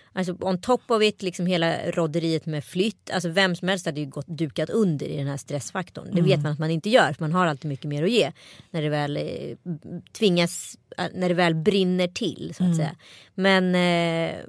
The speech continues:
Speaker 1: men samtidigt så kan du all text utan till. Ja, men du vet så här, det, jag, jag får liksom inte ihop det och skriver om en show i huvudet. Jag bara så här, hur mycket kapacitet finns det där inne? Eh, själv är man ju liksom, men å andra sidan så här, ju mer,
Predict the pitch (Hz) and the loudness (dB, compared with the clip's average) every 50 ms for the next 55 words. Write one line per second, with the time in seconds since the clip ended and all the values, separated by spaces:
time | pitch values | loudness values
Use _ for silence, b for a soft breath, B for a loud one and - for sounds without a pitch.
0 | - - - - - 185 190 190 180 202 180 165 - 226 277 - 277 247 214 - | -18 -20 -20 -14 -8 -4 -4 0 2 2 2 2 0 -2 0 0 0 0 0 0
1 | 220 196 175 170 165 160 - - 285 - - - 226 175 - - 175 165 208 - | 0 2 4 2 2 2 2 2 2 2 2 0 -2 -2 0 -2 -4 -2 0 2
2 | 226 240 240 233 220 208 202 - - 196 175 170 175 180 180 190 196 185 190 190 | 2 4 4 6 6 6 6 6 4 4 4 4 2 0 0 0 2 2 2 2
3 | 202 190 185 190 202 202 214 202 - 233 214 208 - - 208 190 - 208 233 247 | 0 0 -2 -4 -2 -2 -2 0 0 -2 -2 -2 -4 -4 -6 -2 0 0 0 -2
4 | - - - - - - 175 - - - 208 190 185 175 175 170 170 170 170 170 | -2 -4 -6 -4 -4 -4 -6 -6 -6 0 2 2 2 2 2 0 0 0 -2 -2
5 | - 170 160 156 165 180 175 170 202 170 135 - - - - 165 180 170 - 170 | -2 -2 -2 0 0 0 0 2 2 0 0 -2 -6 -8 -6 -4 -4 -2 0 0
6 | 180 196 180 180 - - - - - 165 - 175 165 - - 269 247 240 208 - | 0 0 -2 -4 -6 -10 -10 -10 -10 -8 -6 -6 -6 -4 -2 -2 -2 -2 -2 -2
7 | - 170 143 127 120 - - 135 - - 175 - b b b b b b b b | -2 -2 -2 -2 -4 -6 -8 -12 -12 -12 -12 -14 b b b b b b b b
8 | b b b b b b _ - 185 180 175 170 165 165 160 156 156 151 - - | b b b b b b _ -2 0 2 4 4 4 2 2 0 0 -2 0 2
9 | 208 214 208 208 190 175 165 160 160 151 156 - - - 147 143 143 143 165 170 | 2 2 4 2 0 0 0 0 -2 -2 -4 -6 -6 -6 -4 -4 -6 -6 -6 -6
10 | 190 202 202 220 233 226 208 214 - 269 233 220 208 - 196 180 175 185 196 214 | -4 -4 -2 -2 -2 -2 -4 -4 -4 -4 -4 -4 -2 -2 0 0 0 -2 -2 -2
11 | 214 220 240 277 302 302 285 277 269 | -2 0 0 0 2 2 2 0 -2